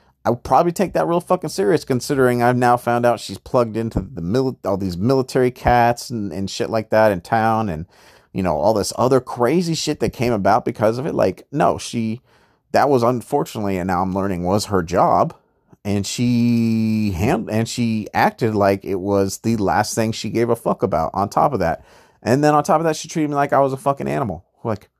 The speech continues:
well, I have to fucking, I'm, I gotta babysit this guy, but I also want strange wieners inside of me. What should I do? Should I schedule an hour and a half longer at work or commit, like,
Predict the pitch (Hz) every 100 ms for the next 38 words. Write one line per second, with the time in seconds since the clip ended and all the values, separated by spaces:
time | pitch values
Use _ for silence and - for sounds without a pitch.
0 | _ _ _ - 120 110 110 123 127 -
1 | 117 123 117 95 85 104 92 98 92 104
2 | 90 95 113 117 - 127 - 131 131 120
3 | 110 107 113 117 - 107 101 98 101 101
4 | - - 113 104 101 92 98 92 85 82
5 | 76 - 71 69 - 69 69 - - -
6 | _ - 127 - 123 113 104 85 - -
7 | 107 123 117 - - 123 135 135 135 120
8 | - 107 117 117 107 104 98 104 104 104
9 | 92 98 113 117 107 87 - 92 127 214
10 | - - - - _ _ _ _ _ _
11 | _ _ _ _ 101 107 127 127 120 117
12 | - 101 95